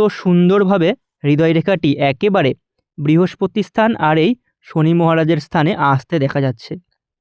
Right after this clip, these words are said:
এক্ষেত্রে ব্যক্তি তার জীবনে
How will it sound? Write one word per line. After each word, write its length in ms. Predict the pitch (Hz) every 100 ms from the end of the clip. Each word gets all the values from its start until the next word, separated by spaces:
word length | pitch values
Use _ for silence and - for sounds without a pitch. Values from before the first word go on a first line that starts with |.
| _ _ _ _ _ -
এক্ষেত্রে 420 | 175 - 214 220 220 151
ব্যক্তি 400 | 143 - - 147 113 _ _ _
তার 180 | 160 160 160
জীবনে 460 | 139 151 190 175